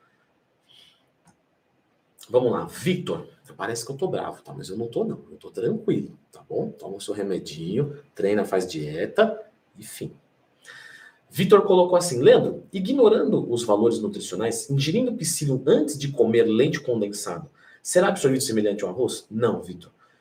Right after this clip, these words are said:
Quando você fala da, da fibra da psyllium, é, ela reduz o índice glicêmico dos alimentos,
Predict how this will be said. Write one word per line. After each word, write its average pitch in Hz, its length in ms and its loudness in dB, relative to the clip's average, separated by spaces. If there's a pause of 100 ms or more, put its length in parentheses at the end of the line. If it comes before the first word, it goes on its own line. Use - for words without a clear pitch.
(140)
Quando 156 220 0
você 175 200 0
fala 107 380 2
da, 82 320 -4 (160)
da 82 160 -12
fibra 117 380 0
da 92 100 -2
psyllium, - 580 -6 (540)
é, 92 600 0 (120)
ela 107 160 2
reduz 147 380 4
o 170 60 2
índice 131 180 0
glicêmico 107 460 -2
dos 98 160 -8
alimentos, 87 560 -8